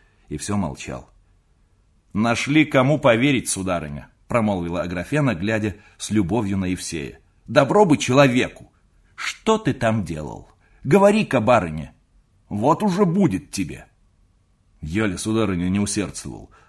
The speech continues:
боязливо сказал Евсей, глядя то на барыню, то на Аграфену. "Служил верой и правдой.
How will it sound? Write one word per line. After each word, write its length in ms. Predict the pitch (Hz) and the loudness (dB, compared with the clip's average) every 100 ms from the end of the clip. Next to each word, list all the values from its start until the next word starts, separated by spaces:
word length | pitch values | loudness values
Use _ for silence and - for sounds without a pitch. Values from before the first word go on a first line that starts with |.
| _ _ _ | _ _ _
боязливо 500 | 90 104 87 95 87 | 0 0 2 -2 -2
сказал 380 | - 90 85 80 | -4 -6 -6 -6
Евсей, 320 | 87 113 113 | -6 -2 -2
глядя 300 | 82 92 82 | -2 -4 -6
то 100 | 90 | -6
на 140 | 85 | -4
барыню, 480 | 82 98 92 87 85 _ | -4 -4 -2 -4 -6 _
то 120 | - | -6
на 120 | 92 82 | -4 -4
Аграфену. 600 | 82 85 - 57 53 - _ _ _ _ | -6 -10 -10 -16 -16 -20 _ _ _ _
"Служил 560 | - 101 113 95 131 165 | -10 -4 -2 2 4 6
верой 360 | 107 123 123 | 4 2 0
и 40 | 87 | -2
правдой. 580 | 101 101 104 120 120 | -2 -2 0 -2 -4